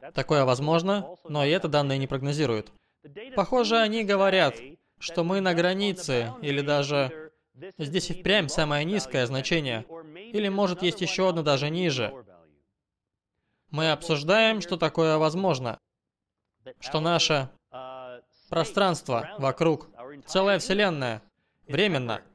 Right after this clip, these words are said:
А затем, в какой-то момент будущего, в объёмах пространства, которые растут и заполняют весь мир,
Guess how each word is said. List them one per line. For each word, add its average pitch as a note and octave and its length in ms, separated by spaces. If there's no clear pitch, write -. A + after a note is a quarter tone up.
А C#3 120
затем, F#3 420
в - 60
какой-то E3 400
момент D#3 340
будущего, C#3+ 640
в C3+ 80
объёмах D#3+ 440
пространства, E3+ 640
которые D3+ 340
растут D3 340
и E3+ 40
заполняют D3+ 580
весь D#3 220
мир, G3+ 320